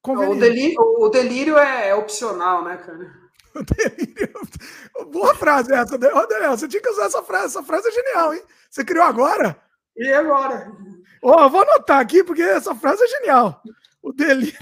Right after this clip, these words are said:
Speaker 1: é opcional. Isso dá pra ser o nome de um livro, ó. Fica a dica aí, ó. Muito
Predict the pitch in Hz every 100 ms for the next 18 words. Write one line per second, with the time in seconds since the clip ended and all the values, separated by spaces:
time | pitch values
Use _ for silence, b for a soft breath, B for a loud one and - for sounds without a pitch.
0 | - 269 427 427 - - 392 254 233 B
1 | B 294 359 392 - 440 415 466 494 508
2 | 370 403 269 233 214 381 - 403 392 381
3 | - 311 277 254 269 359 -